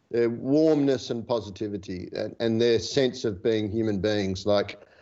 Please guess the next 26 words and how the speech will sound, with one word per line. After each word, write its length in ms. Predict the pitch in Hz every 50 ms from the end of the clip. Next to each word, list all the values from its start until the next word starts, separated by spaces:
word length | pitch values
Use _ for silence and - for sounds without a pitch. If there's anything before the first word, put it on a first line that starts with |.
| _ _ _ _ -
I 120 | - 120 127
didn't 320 | 143 156 156 156 147 135
really 340 | 139 139 139 135 131 123 123
understand 640 | 120 117 113 104 - - 123 113 113 117 117 117 113
that, 120 | 110 -
and 100 | - 113
that 120 | 120 -
was 100 | 113 101
a 40 | 107
question 480 | - - - 117 113 - - 117 110 104
I 100 | 104 98
really 280 | 98 101 101 98 104
wanted 280 | 101 104 104 101 92 92
to 140 | - 104 95
answer 380 | 95 95 95 95 95 - - 98
for 160 | - 98 90
myself. 680 | 85 90 85 87 - - 101 98 95 90 90 - -
Like, 360 | 95 95 92 90 85 - - - _ _ _ _ _ _ _ _ _ _ _ _
how 380 | - - - 143 143 151 147 143
is 160 | 135 110 117
it 160 | 123 - -
that 180 | 117 110 - -
somebody 520 | - 127 120 117 117 120 113 113 110 110
that 480 | 104 101 107 104 101 - - - - _ - -
has 200 | - 110 98 95
experienced, 880 | 101 - - - _ - 110 110 110 110 107 104 95 - - - -